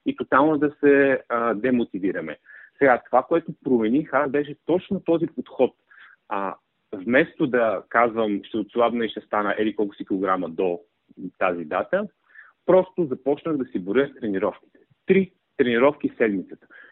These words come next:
С идеята, че трябва да, че това е за да влезе в по-добра форма, но, а, с-, тогава, а, направих точно така. Три тренировки седмицата. И аз супер се кефа, защото понеделник,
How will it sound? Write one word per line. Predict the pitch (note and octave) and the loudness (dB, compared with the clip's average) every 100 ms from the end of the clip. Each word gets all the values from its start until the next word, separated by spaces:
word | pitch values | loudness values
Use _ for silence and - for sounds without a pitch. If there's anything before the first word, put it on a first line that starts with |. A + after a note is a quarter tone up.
| - _ _ _ _ - - | -20 _ _ _ _ -18 -2
С | A#2+ D#3+ - | -2 0 -2
идеята, | D3+ F#3 G3 F3+ G#2 E2+ _ _ _ _ _ _ | 2 4 4 2 -4 -6 _ _ _ _ _ _
че | - A2 | -4 -2
трябва | - B2 B2+ | 0 0 0
да, | A#2 A2 G#2 G#2 | 0 0 -2 -8
че | - A2 | -8 -10
това | G2 A#2 A#2+ | -2 0 2
е | |
за | G#2 A2 | 0 -4
да | G2+ | -4
влезе | - A2+ A2 | -4 -2 -2
в | G#2+ - | -6 -4
по-добра | G#2+ F#2 G2+ G2+ | -4 -2 -4 -4
форма, | G2 F2+ E2 G2+ A3 - _ _ _ _ - | -4 -4 -4 -10 -10 -16 _ _ _ _ -2
но, | C3+ F3 A3 - _ | 0 0 -2 -10 _
а, | C#3 C#3 C3+ C3+ C3 B2+ | -6 -4 -2 -2 -2 -4
с-, | - _ _ C3+ C3+ C3+ | -8 _ _ 0 0 2
тогава, | B2 D#3 F3 F3+ - - _ _ _ _ _ - | 4 6 6 4 -2 -20 _ _ _ _ _ -6
а, | B2+ | -2
направих | B2+ C3+ C#3+ - | 0 2 0 0
точно | C3+ - | -4 -4
така. | - F#2 - | -8 -8 -4
Три | C#3+ E3 | -2 -2
тренировки | C3+ B2+ B2+ - - | -2 -2 -4 -4 -14
седмицата. | - F2+ - _ - _ _ _ _ | -10 -10 -12 _ -20 _ _ _ _
И | E3+ F#3 | 2 2
аз | G#3 - _ _ _ | 2 -4 _ _ _
супер | G3 F#3+ F#3 | -4 -4 -4
се | F3+ | -4
кефа, | - F3 B2 | 0 0 -2
защото | A#2 - F3 - - _ _ _ _ _ _ _ | -8 -4 -4 -4 -14 _ _ _ _ _ _ _
понеделник, | C3+ A2+ A#2+ C3+ D3 C#3 | 0 2 4 4 2 -2